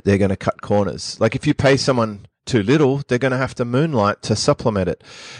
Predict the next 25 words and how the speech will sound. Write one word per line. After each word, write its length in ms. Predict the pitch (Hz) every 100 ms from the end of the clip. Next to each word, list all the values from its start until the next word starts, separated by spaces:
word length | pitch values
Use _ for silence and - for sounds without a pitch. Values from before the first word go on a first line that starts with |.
| -
and 160 | 104 110
then 160 | 113
they 140 | 113 110
start 380 | - 110 -
getting, 340 | - 104 104 90 60 101
do, 220 | 107 -
delivering 680 | 107 107 107 107 90 82 _ _ _ _ _ -
crappier 380 | - 110 101 101
work. 420 | 120 104 - - - - -
If 60 | -
you, 120 | 127 -
if 160 | 120 -
you 160 | 113 -
undercut 480 | 120 127 - 120 110
a 40 |
tradesman 720 | - - 120 139 - 101 95 -
on 180 | 104
a 80 | 101
job, 400 | 90 120 123 110
he's 200 | 110 113
gonna 220 | - 110
probably 320 | 104 117 110 107
use 180 | 104
cheaper 360 | - - 110 110
nails 580 | 101 107 113 95 92